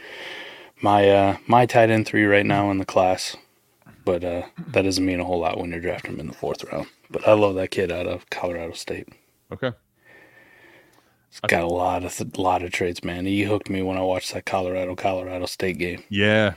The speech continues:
Speaker 1: They could not stop him to save their life. Him or Torrey Holton. Horton. Torrey Horton.
Speaker 2: Torrey Horton,
Speaker 1: And I,
Speaker 2: there you go.
Speaker 1: I wish he would have came out this year,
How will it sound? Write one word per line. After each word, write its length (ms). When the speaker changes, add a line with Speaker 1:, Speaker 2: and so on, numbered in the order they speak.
Speaker 1:
They 200
could 200
not 300
stop 360
him 220
to 100
save 260
their 100
life. 240
Him 200
or 160
Torrey 300
Holton. 340
Horton. 500
Torrey 320
Horton. 580
Speaker 2:
Torrey 240
Horton, 300
Speaker 1:
And 100
I, 40
Speaker 2:
there 60
you 60
go. 140
Speaker 1:
I 60
wish 260
he 100
would 120
have 80
came 220
out 160
this 200
year, 200